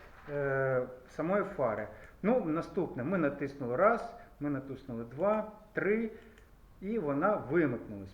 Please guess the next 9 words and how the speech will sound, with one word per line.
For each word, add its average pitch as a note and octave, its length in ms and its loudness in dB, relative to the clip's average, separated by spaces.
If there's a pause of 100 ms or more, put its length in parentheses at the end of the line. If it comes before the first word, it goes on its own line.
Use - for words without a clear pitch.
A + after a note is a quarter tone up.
Потім F#3 360 0 (260)
ми E3+ 120 -2
натиснули E3+ 600 0
двічі, F3 800 -4 (840)
і G3+ 100 0
вона G3+ 260 6
мігає. B2+ 560 2 (160)
Ми, E3 260 2 (280)
е, D3 120 0